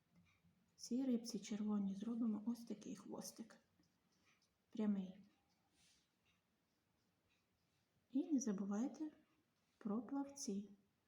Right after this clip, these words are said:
Адже завдяки ним рибка плаває.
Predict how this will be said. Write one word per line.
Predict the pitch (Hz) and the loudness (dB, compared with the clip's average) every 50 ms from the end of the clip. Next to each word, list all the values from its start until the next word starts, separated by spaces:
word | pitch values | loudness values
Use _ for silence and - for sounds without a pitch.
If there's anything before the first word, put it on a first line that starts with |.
| _ _ _ _ _ _ _ _ _ _ _ _ - | _ _ _ _ _ _ _ _ _ _ _ _ -10
Адже | 208 196 226 208 196 | -8 -4 -2 -2 -2
завдяки | 196 214 196 196 - 220 208 226 226 202 | 0 -2 -4 -4 -4 -6 -6 -4 -2 0
ним | 202 214 226 269 330 - - - - - - _ _ _ _ _ _ _ _ _ _ _ - | 2 4 4 2 2 0 -4 -14 -20 -20 -20 _ _ _ _ _ _ _ _ _ _ _ -4
рибка | 240 202 196 196 196 - - - 269 285 - - - - - - _ _ _ _ _ _ _ _ _ _ _ _ _ - - - _ _ _ _ _ _ _ _ _ _ _ _ _ _ _ _ _ - - - - - - _ _ _ _ _ _ | -2 -2 0 -2 -4 -6 -4 -4 -4 -4 -4 -10 -20 -20 -20 -20 _ _ _ _ _ _ _ _ _ _ _ _ _ -20 -20 -20 _ _ _ _ _ _ _ _ _ _ _ _ _ _ _ _ _ -20 -20 -20 -20 -20 -20 _ _ _ _ _ _
плаває. | - - 202 202 196 196 196 202 202 202 208 220 240 | -6 -2 -2 0 0 0 0 0 0 0 2 2 0